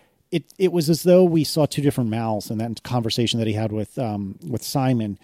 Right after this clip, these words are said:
You know, he's very stern and very angry, and he says, you know, basically, "If you can't keep River under control, we're gonna revisit this whole deal of you being on the ship."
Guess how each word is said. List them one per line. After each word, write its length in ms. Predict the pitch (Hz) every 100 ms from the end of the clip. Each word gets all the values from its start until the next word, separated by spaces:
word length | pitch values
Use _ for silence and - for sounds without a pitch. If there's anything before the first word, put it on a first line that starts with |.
| _ _ _
You 80 | 131
know, 140 | 127
he's 200 | 107 117
very 220 | 120 156
stern 540 | 143 - 147 135 131 127
and 100 | 113
very 240 | 117 135
angry, 400 | 139 120 113 117
and 80 | 113
he 80 | 110
says, 360 | - 123 110
you 60 | 113
know, 180 | 117 110
basically, 600 | 143 131 - - 120 117
"If 100 | -
you 80 |
can't 280 | 143 135 123
keep 240 | - 123 123
River 200 | 117 113
under 140 | 110
control, 420 | - 110 - 117
we're 120 | 110
gonna 120 | 120 110
revisit 440 | 110 104 101 110
this 160 | 104 -
whole 160 | 123
deal 320 | 104 117 113 110
of 80 |
you 120 | 101 110
being 200 | 113 104
on 120 | 101
the 60 |
ship." 440 | 92 - 151 113